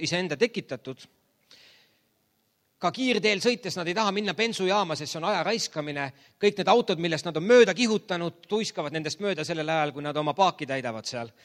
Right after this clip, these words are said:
Nii et see teeb neid veel rohkem närvilisemaks, vaesekesed. Muidugi kõik meist ei ole sellised, eks ole.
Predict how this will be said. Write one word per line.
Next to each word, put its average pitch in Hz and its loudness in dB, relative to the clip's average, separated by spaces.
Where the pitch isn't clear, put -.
Nii 131 -6
et - -12
see 156 -8
teeb 160 0
neid 147 0
veel 196 4
rohkem 190 2
närvilisemaks, 160 0
vaesekesed. 120 -8
Muidugi 160 -4
kõik 175 -4
meist 147 -8
ei 147 -2
ole 139 -4
sellised, 98 -14
eks - -14
ole. 80 -20